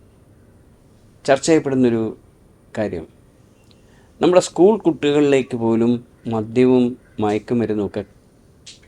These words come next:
കടന്നു കൂടുന്നു എന്നുള്ളതാണ്. ഞാനൊരിക്കൽ ആലുവ റെയിൽവേ സ്റ്റേഷനിൽ ചെന്നിറങ്ങി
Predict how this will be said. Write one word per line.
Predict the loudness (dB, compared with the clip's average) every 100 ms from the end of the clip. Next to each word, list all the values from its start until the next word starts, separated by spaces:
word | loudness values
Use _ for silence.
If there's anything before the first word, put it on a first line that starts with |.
| -6
കടന്നു | -4 -2 -4
കൂടുന്നു | -6 -8 -6 -8 -12 _
എന്നുള്ളതാണ്. | -6 -6 -6 -14 -20 _ _ _ _ _ _ _ _ _ _ _ _ _ _ _ _ _ _ _ _ _ _ _ _ -4
ഞാനൊരിക്കൽ | 0 2 2 2 2 0 -6 _ -20 -16 -2
ആലുവ | 0 4 4 4
റെയിൽവേ | 0 -6 -2 0 0 -2
സ്റ്റേഷനിൽ | -4 -8 -10 -12 -16 _ _ _ _ _ _ _ _ _ _ _ _ _ _ _ _ _ -6
ചെന്നിറങ്ങി | -2 0 0 0 -2